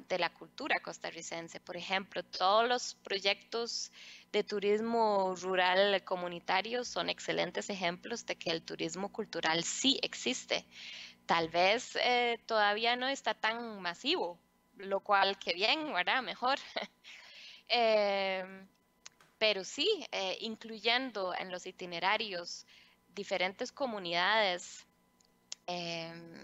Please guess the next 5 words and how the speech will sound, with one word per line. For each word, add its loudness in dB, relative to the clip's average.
incluyendo 0
también, 0
eh, 0
las, -2
eh, -4